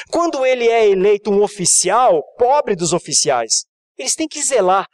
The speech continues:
Quando eles não zelam, mais cedo alguém, mais cedo ou mais tarde alguém descobre. Coisa terrível ao homem é ser repreensível.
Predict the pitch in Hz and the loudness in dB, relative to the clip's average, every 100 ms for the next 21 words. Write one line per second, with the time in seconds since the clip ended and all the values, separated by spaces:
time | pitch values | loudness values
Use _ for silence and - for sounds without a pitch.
0 | _ 294 320 269 247 220 196 175 135 202 | _ -6 -4 0 0 0 -2 -2 0 2
1 | 226 160 135 202 214 - 262 311 269 294 | 2 0 -2 -2 0 -2 -6 -10 -20 -20
2 | 320 269 240 - 269 254 226 - 262 254 | -14 -6 -4 -4 -4 -6 -6 -2 -4 -4
3 | 240 269 - - 254 277 302 208 131 107 | -6 -6 -6 -4 -2 0 -2 -4 -6 -8
4 | _ - - - 254 247 247 - 262 214 | _ -18 -10 0 0 0 -6 -4 -4 -4
5 | 269 330 311 190 165 151 143 170 208 156 | -4 -2 -2 -2 0 2 4 2 0 -2
6 | 143 - 220 214 220 240 254 269 285 - | -2 0 0 0 -2 -2 -4 -6 -2 -2
7 | 285 311 277 196 123 107 | -2 -4 -4 -2 -2 -4